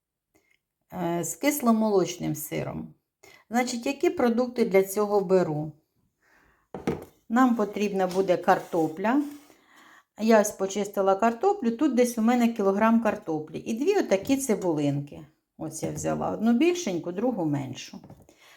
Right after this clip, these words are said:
Так, і для начинки нам буде треба кисломолочний сир. А, значить, зараз натираю картоплю на тертушку, таку, як ви трете ди-, на дируни.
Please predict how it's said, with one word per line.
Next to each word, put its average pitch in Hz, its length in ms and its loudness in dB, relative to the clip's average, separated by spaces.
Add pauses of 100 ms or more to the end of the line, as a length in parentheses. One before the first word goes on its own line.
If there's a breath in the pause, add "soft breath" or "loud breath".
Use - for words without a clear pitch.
(160 soft breath)
Так, 175 360 0
і 285 100 2
для 311 200 4
начинки 330 640 2
нам 240 280 4
буде 220 220 0
треба 294 580 6 (220)
кисломолочний 220 1040 2
сир. 170 500 -2 (2000 soft breath)
А, 220 120 2
значить, 285 420 8
зараз 269 500 6 (280 loud breath)
натираю 233 840 0 (560)
картоплю 220 800 2 (1700)
на 233 160 6
тертушку, 262 680 4
таку, 233 360 2
як 302 240 2
ви 226 100 2
трете 262 400 4
ди-, 214 200 2
на 254 240 6
дируни. 220 640 2